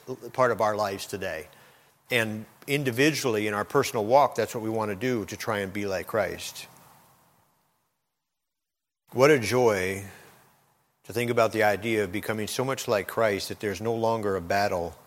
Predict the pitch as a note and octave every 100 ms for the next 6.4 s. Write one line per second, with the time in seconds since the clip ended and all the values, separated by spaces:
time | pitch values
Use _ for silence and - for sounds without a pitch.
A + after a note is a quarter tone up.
0 | _ _ _ _ _ _ _ _ - G2
1 | F#2 F2 F2 D#2 C#2 - - - - -
2 | - _ _ _ _ _ _ _ _ _
3 | _ _ _ _ _ _ _ _ _ _
4 | _ _ _ _ _ _ _ _ _ _
5 | - - - A2+ G#2+ G2+ G#2+ A#2+ A#2 G2
6 | - B2+ G#2+ -